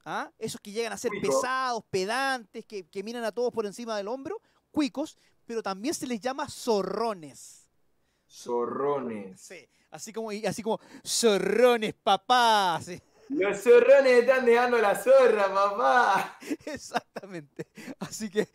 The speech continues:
Speaker 1: saludos a todos los zorrones que deben estar, eh, viendo también el, ta-, acá en la sintonía
Speaker 2: Mira,
Speaker 1: de
Speaker 2: mira,
Speaker 1: radio.
Speaker 2: mira, mira, mira, mira. Déjame nomás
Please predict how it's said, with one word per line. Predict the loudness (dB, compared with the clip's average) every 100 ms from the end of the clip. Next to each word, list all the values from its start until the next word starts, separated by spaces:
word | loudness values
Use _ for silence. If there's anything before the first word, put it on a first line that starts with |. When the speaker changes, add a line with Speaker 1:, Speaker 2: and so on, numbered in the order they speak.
| -18
Speaker 1:
saludos | -10 -6 0 0
a | 2
todos | 2
los | 0
zorrones | 2 0 2 0 -2
que | -2
deben | 0 0
estar, | -2 -4 -4 -4
eh, | -8
viendo | -10 -14 -14
también | -14 -10 -12 -12 _ -20 -10
el, | -10 -6
ta-, | -4 -2
acá | 0 0
en |
la | -2
sintonía | -6 -6 -4 -2
Speaker 2:
Mira, | -4
Speaker 1:
de |
Speaker 2:
mira, | -4
Speaker 1:
radio. | -4 -2 -2
Speaker 2:
mira, | -2 0
mira, | 0 0
mira, | 0 0
mira. | 0 -2 -4 -8 -6
Déjame | -4 -4 -4
nomás | -4 -6 -8